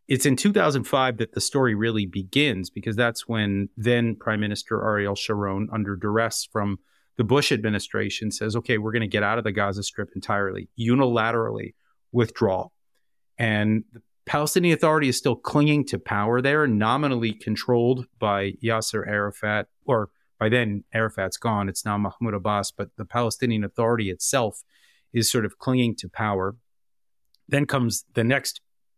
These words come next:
blunder from the Bush administration. And,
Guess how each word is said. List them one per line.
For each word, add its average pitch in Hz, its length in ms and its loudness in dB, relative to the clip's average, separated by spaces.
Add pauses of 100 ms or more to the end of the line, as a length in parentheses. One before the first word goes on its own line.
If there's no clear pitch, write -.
(200)
blunder 117 800 0
from 110 380 2
the 117 180 0
Bush 113 260 0
administration. 104 800 -4
And, 98 180 -4